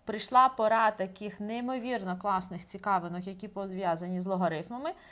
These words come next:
Велику частину хороших, таких якісних базових прикладів на каналі нашої Української школи майбутнього щодо логарифмів ви, звісно, можете вже подивитись, погортати, полайкати і залишити свої коменти.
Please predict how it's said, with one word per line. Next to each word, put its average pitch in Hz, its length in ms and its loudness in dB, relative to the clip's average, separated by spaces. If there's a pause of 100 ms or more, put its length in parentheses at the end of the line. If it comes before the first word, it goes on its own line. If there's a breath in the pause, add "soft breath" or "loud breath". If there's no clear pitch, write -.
(300 loud breath)
Велику 277 560 4
частину 233 720 -4
хороших, 240 800 0
таких 185 400 -8
якісних 208 520 -2
базових 196 520 0
прикладів 185 420 -4
на 180 120 -4
каналі 180 480 -2 (680 loud breath)
нашої 196 420 0
Української 196 400 -6
школи 262 220 -4
майбутнього 302 640 0
щодо 247 360 -2
логарифмів 226 520 0
ви, 392 220 2
звісно, 311 380 -4
можете 262 340 -2
вже 208 260 2
подивитись, 233 600 -4
погортати, 220 680 0
полайкати 214 680 0
і 190 40 -6
залишити 196 460 -6
свої 185 300 -6
коменти. 196 500 -4